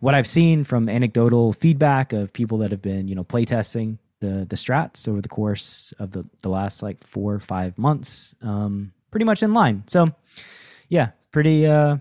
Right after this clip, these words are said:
pretty proud, pretty excited, and it's just an insanely, insanely valuable thing that, uh, yeah, just ready to roll it out. If you're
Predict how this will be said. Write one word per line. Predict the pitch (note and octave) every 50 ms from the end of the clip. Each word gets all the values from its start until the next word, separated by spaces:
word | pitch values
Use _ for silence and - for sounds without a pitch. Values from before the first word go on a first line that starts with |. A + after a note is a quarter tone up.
| - _ _ _ _ -
pretty | G3 G3
proud, | - - D#3+ D#3+ D#3+ D#3+ D#3+ D3+ C#3+ -
pretty | - E3+ E3
excited, | D#3+ - - D#3 D3 D3+ D3 D#3 D3+ C#3+ C3+ C#3 - _ - - - _ -
and | - B2+ A#2+ B2 B2 B2 A#2+ A#2+ A#2+ A#2 A2+ A2
it's | - - - - - - _ _
just | - - - A2+ - - - - _ _ _
an | A#2+ A2+
insanely, | A2 G#2+ - - A2+ A#2 A#2 A2+ A2 A2 G#2+ G2+ - -
insanely | G#2+ G#2 F#2+ - A2+ A2 G#2+ G#2+ G2+
valuable | G2 F#2+ G#2 G#2 G#2 G2 F#2+ F2+
thing | - A#2 A2+ G#2+ G2+ G2 F#2+
that, | F#2 F2+ F2+ - - - -
uh, | G2 F#2+ F#2+ F#2+ F#2 F#2+ F#2+ F#2 - _ _ _ _ _ _ _ _ _ _ _ _ _ _
yeah, | - A2+ A#2+ A2 - _ -
just | - F#2 - - _ _ _ _ _ _ _ _
ready | G2 G2 G2 F#2+
to | F#2 G#2 G2 F2+ - _ _ - - - - - - - - _ -
roll | G#2 A#2+ C3+ D#3+ E3
it | F3 E3
out. | D3+ D3+ F3 G#3 G3 - _ _ - _ _ _ _ _
If | - A2+ - B2+
you're | A#2+ A#2+ A2